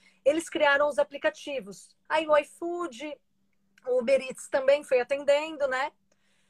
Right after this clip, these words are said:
Porém, a gente tinha um público específico na pandemia,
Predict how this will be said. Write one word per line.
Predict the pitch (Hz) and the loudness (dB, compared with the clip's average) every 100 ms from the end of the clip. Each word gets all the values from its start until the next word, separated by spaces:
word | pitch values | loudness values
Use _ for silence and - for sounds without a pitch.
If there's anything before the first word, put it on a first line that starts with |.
| _ _ | _ _
Porém, | 523 453 294 339 269 202 _ _ _ - | 4 4 2 -6 -10 -14 _ _ _ -8
a | 302 | -6
gente | 381 508 339 | -6 -12 -12
tinha | - 311 | -12 -12
um | 254 | -12
público | _ 294 302 214 220 294 | _ -6 -6 -6 -8 -10
específico | - 285 - - 330 - - | -4 -2 -2 -2 -2 -2 -4
na | 226 | -4
pandemia, | 226 208 208 254 226 185 | -4 -4 -2 -2 -2 -4